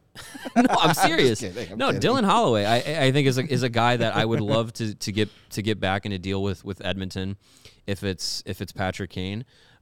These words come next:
Speaker 1: Um, you know, there, there, there's guys that, uh, I think with, within the, within the Rangers organization, I,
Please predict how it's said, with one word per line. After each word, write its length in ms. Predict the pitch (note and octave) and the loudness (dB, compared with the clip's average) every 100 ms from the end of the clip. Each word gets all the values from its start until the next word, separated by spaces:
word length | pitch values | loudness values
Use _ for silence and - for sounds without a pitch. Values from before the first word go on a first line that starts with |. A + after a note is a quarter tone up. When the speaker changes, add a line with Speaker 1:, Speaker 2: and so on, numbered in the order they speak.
| - | -4
Speaker 1:
Um, 500 | G2+ F#2+ F2+ F2 F2 _ - _ _ _ | -2 0 -2 -6 -10 _ -20 _ _ _
you 120 | A2+ | -2
know, 160 | A2 G2 | 0 -2
there, 300 | G2+ A2 G#2+ | -2 -2 -2
there, 240 | G#2 A2+ A2 | -2 -4 -2
there's 240 | A2+ G2+ | -2 -2
guys 540 | F#2 G2+ A#2+ B2+ A2 F#2+ | -2 0 0 -2 -6 -4
that, 400 | G2 F#2+ F2+ - _ _ _ _ _ | -2 0 -4 -8 _ _ _ _ _
uh, 260 | F#2+ F2 E2+ | -6 -4 -4
I 160 | - F#2 | -4 -6
think 260 | - F#2+ - | -4 -8 -6
with, 280 | F#2 - - | -8 -8 -12
within 240 | F#2 G2+ | -8 -4
the, 160 | G2+ F#2 _ _ _ _ - | -4 -6 _ _ _ _ -10
within 200 | A2+ E3 | -6 -4
the 80 | E3 | -2
Rangers 420 | G#2 A2 F#2+ F2+ | -2 -2 -2 -6
organization, 680 | F2 D#2+ D#2+ D#2 D#2 - E2+ _ _ _ _ _ _ _ _ | -8 -8 -8 -8 -10 -12 -20 _ _ _ _ _ _ _ _
I, 160 | F2+ F#2+ | -6 -6